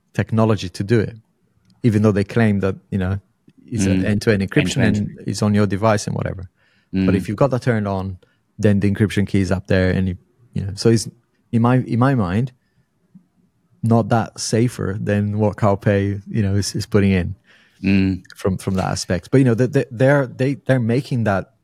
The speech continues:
Speaker 1: decision, right? And it's well documented. They, they came out, I think, Federighi, what's his name? Carl Federighi?
Speaker 2: Craig. Craig.
Speaker 1: Craig.
Speaker 2: Yeah.
Speaker 1: He said, and there was an email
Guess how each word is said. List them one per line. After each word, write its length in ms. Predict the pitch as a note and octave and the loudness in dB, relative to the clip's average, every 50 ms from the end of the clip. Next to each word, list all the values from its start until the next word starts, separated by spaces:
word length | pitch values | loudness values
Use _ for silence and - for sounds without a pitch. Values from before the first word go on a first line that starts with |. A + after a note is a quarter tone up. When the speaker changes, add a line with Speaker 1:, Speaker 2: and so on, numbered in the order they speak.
| _ _ _ _ A2 | _ _ _ _ -6
Speaker 1:
decision, 440 | G#2 G2+ - - C3+ C3 A2 G#2 F2+ | -6 -6 0 2 2 2 2 0 -2
right? 160 | F#2 F#2 G#2 | -2 0 0
And 100 | A2 G#2+ | 0 0
it's 280 | G2+ G2+ F2+ - - - _ | 0 -2 -2 -4 -8 -12 _
well 260 | - G#2 A2 A2+ A#2+ A2 | -2 0 2 4 4 4
documented. 680 | A#2 G#2+ - - G#2+ G#2 G2 G#2 A2 A2+ - G#2 G2 | 2 0 -2 -2 -2 0 0 0 0 -2 -2 -4 -2
They, 400 | F#2+ G2+ F#2+ F#2+ F#2+ F#2+ F#2 F#2 - _ _ _ _ _ _ _ | -2 -2 0 0 -2 -4 -6 -8 -12 _ _ _ _ _ _ _
they 100 | G#2+ G#2 | -4 -2
came 260 | - - A#2 G#2+ G#2 | 0 2 2 2 2
out, 280 | G#2 G#2 G#2+ G2+ - - | 2 2 2 0 -2 -4
I 80 | G2+ | -6
think, 280 | F#2+ - A#2 G#2+ G2 - | -4 -2 -2 -2 -2 -4
Federighi, 880 | G3 F3+ E3+ D3 - - - A#2+ A2 A2+ A2+ A2+ B2 C3 C#3 C#3+ C#3 C3 | -10 -10 -10 -10 -10 -4 -2 -2 0 0 0 -2 -2 -2 -4 -4 -4 -2
what's 200 | B2+ B2+ A#2 - | -2 -2 -2 -2
his 100 | C3 B2 | -2 -2
name? 220 | C3+ C#3 C#3 C3+ | -2 -2 -2 -4
Carl 300 | - - B2+ B2+ C3+ C#3 | -4 -2 -2 0 0 -2
Federighi? 260 | - - D3 C3+ C#3+ | -2 -4 -4 -4 -2
Speaker 2:
Craig. 340 | D3 - F#2 F2 E2+ - - - _ - - - | -2 0 0 0 -2 -4 -8 -14 _ -20 -20 -8
Craig. 200 | - - F2+ E2 | -4 -2 0 2
Speaker 1:
Craig. 260 | A2+ A2 G#2+ A2+ A#2 - _ _ _ _ _ _ _ _ _ _ _ _ | 2 2 0 0 -4 -10 _ _ _ _ _ _ _ _ _ _ _ _
Speaker 2:
Yeah. 140 | - F#2 F2 E2+ - _ _ _ _ - | -8 -8 -8 -8 -10 _ _ _ _ 0
Speaker 1:
He 140 | B2 C3 | 0 0
said, 300 | C3 - - C#3 A#2+ G2+ G#2 | 0 2 2 2 2 2 2
and 120 | G#2 G2+ | 0 0
there 80 | G2 G2+ | 0 0
was 100 | G#2 G#2+ | 0 2
an 100 | A2+ A#2+ | 2 2
email 440 | C3 C3+ B2+ A#2 A2 G#2 G#2 G2+ | 2 2 2 2 2 2 0 -2